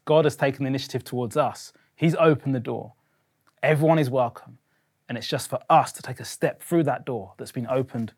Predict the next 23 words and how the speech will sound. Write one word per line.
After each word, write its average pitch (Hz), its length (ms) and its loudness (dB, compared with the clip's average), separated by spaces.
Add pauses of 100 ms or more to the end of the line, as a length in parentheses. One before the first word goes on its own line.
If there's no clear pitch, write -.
(280)
wide 113 380 -6 (340)
for - 200 -10
us. - 440 -16 (1600)
Let's 175 220 0 (160)
all 139 380 0 (540)
see - 220 -8
the 147 160 0
amazing 156 920 -6 (480)
grace 139 640 -4
that 131 160 -16
God 139 160 -4
has 131 120 -6
given 123 280 -6
us 107 200 -16
in 131 180 -6
Christ - 560 -16 (640)
and 131 120 -4
walk 139 220 -4
through 139 140 -6
that 120 200 -8
door 110 300 -10 (320)
of 110 140 -12
faith. - 480 -16